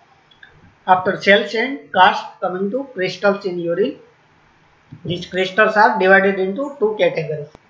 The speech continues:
Those present in acidic urine and those present in alkaline urine. Coming to crystals in acidic urines, examples are calcium oxalate crystals, commonest crystals, colorless, refractile,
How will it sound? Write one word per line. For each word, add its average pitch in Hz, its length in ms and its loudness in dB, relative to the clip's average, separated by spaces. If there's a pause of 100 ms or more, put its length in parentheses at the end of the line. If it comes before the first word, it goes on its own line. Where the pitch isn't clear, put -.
(640)
Those 196 260 2
present 180 360 2
in 247 180 0
acidic 190 440 0
urine 233 500 0
and 175 140 -6
those 190 340 -2
present 175 340 -2
in 247 140 -4
alkaline 156 520 -6
urine. 143 120 -18 (200)
Coming 185 280 -6
to 302 200 -8 (200)
crystals 214 520 0
in 262 220 -4 (180)
acidic 175 440 -4
urines, 208 460 -4 (2000)
examples 175 520 0
are 214 340 0
calcium 190 500 2
oxalate 170 500 -2
crystals, 196 520 -4
commonest 180 580 -4
crystals, 208 560 -4 (240)
colorless, 190 720 2 (220)
refractile, 185 840 2